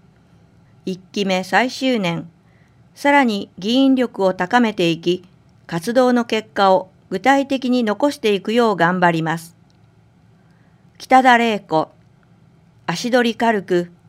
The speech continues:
心穏やかに、市政に向き合いたいと思います。中島裕介。目に見える市政の情報発信に努め、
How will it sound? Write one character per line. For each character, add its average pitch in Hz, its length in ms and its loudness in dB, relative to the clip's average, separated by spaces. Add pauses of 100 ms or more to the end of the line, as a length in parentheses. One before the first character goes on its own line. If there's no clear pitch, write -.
(140)
心 220 500 0
穏 180 220 2
や 220 160 2
か 180 140 2
に、 175 200 -6 (520)
市 - 120 -10
政 214 320 0
に 208 120 -2
向 196 140 -2
き 254 200 2
合 254 80 6
い 254 80 -2
た 262 180 4
い 247 80 -2
と 180 160 2
思 165 200 0
い 160 80 -2
ま 160 180 -4
す。 - 160 -18 (1400)
中 277 280 0
島 262 280 4
裕 226 220 0
介。 165 400 -4 (1040)
目 262 140 4
に 247 160 4
見 202 140 -2
え 196 120 0
る 175 240 -2 (160)
市 - 140 -8
政 247 280 0
の 233 140 0
情 214 260 0
報 254 260 2
発 254 220 -2
信 196 260 -4
に 180 120 -2
努 196 240 -2
め、 175 260 -2